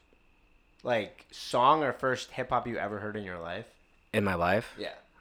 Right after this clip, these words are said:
Speaker 2: I mean, when I was young, I was listening to, like, a bunch of, well, my dad, he's very into jazz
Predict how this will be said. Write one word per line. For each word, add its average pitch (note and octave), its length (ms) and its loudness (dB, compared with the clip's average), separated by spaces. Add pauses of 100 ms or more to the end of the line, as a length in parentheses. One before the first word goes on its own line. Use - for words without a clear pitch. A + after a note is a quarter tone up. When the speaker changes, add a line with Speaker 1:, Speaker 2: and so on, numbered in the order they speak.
Speaker 2:
I A2+ 80 -2
mean, A2+ 260 2
when A2 100 -2
I A#2 60 4
was G#2+ 140 0
young, A2+ 260 4
I G2+ 60 2
was G2 120 -2
listening F#2 340 -4
to, G2 120 -8
like, E2+ 360 -6 (580)
a A2+ 80 0
bunch B2+ 240 6
of, C3 120 2
well, A#2+ 160 6
my A#2 140 6
dad, A2 460 6 (120)
he's B2 260 0
very A2 280 6
into G2+ 220 -2
jazz F2 760 -2